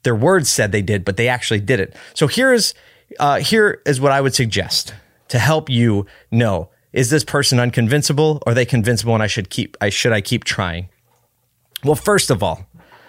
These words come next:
the very first step, the thing that's gonna help you more than anything else, help you separate the people who are believers from the non-believers,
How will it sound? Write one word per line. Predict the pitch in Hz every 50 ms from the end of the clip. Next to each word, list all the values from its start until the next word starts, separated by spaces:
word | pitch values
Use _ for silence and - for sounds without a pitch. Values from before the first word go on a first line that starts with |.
| - -
the | - 196
very | 165 175 254 240 240 233 202
first | - - 196 170 - -
step, | - 127 - -
the | 127 120
thing | - 202 214 202
that's | 180 -
gonna | - 147 131
help | 131 165 170 160 -
you | 160 147
more | 139 135 135 135
than | 120 123 123 - -
anything | 160 165 185 170 - 196 170 156
else, | 160 180 202 - - - - - - - - -
help | 156 175 - -
you | 156
separate | 131 - - 175 - - 143 139 135 127 - - - - _ _ -
the | 117
people | - - 160 - 143 107
who | 131 139 127 110 - - -
are | - 131
believers | 113 123 135 170 196 180 190 190 -
from | - - 147 139
the | 139 147
non-believers, | 185 214 226 226 202 185 180 165 156 147 147 147 151 147 - -